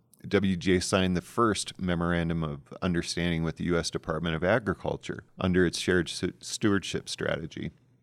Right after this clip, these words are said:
We've collaborated with the department on interagency cooperation on post-fire restoration needs, on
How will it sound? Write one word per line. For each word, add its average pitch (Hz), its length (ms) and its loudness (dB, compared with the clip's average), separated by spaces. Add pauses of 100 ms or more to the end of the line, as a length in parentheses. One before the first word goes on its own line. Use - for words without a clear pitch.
(180)
We've 101 260 2
collaborated 95 720 4
with 87 220 -2
the 85 60 -4
department 82 600 -4
on 80 560 -4
interagency 90 720 -2
cooperation 90 840 0 (100)
on 85 460 -2 (120)
post-fire 80 720 0
restoration 87 680 -2
needs, 71 500 -10
on 78 460 -6